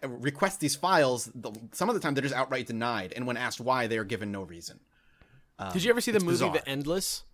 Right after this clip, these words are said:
Speaker 1: I have not.
Speaker 2: Oh, man. I, like, I, I, I've seen the movie. I have not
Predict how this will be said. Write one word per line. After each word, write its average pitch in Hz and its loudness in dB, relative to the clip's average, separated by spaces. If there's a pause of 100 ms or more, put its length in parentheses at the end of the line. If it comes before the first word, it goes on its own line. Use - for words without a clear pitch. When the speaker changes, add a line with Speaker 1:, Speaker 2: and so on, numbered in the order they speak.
(320)
Speaker 1:
I 131 0
have 127 -4
not. 104 -6 (340)
Speaker 2:
Oh, 156 6
man. 127 2
I, 156 2 (720)
like, 175 4
I, 175 10
I, 180 10
I've 196 10
seen 202 4
the 170 2
movie. 143 4
I 131 4
have 131 0
not 139 6